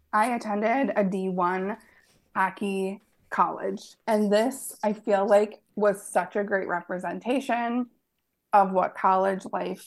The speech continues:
was like. I feel like you could pluck this university and kind of put it anywhere. It's in Massachusetts, but I feel like it could be written anywhere because it's I'm also gonna tell you,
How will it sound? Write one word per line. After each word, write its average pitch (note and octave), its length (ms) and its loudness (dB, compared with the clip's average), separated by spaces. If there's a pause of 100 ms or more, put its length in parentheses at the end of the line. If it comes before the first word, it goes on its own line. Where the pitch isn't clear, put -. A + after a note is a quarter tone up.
(120)
was G#3 220 -4
like. B3+ 240 4 (100)
I A#3 80 2
feel B3+ 180 -4
like G#3+ 220 -2
you G3+ 100 -4
could G3+ 220 -8 (180)
pluck G#3 400 0
this G3 300 0
university G3+ 800 -2
and F#3+ 160 -2
kind F#3+ 220 -2
of F3+ 140 -6
put F3+ 180 -4
it - 180 -10 (500)
anywhere. G#3 600 4
It's G#3 160 -4
in G3 180 2
Massachusetts, G#3 840 -4
but G3+ 100 -2
I F#3+ 80 4
feel F#3+ 180 -4
like E3+ 300 -2 (560)
it B3 60 -2
could C4 120 2
be B3+ 100 4
written G3+ 280 4
anywhere F#3+ 400 2
because G#3 260 -6
it's - 200 -12 (4000)
I'm C4 80 4
also G#3 260 0
gonna F#3 120 -4
tell F#3+ 160 -8
you, G#3 180 -6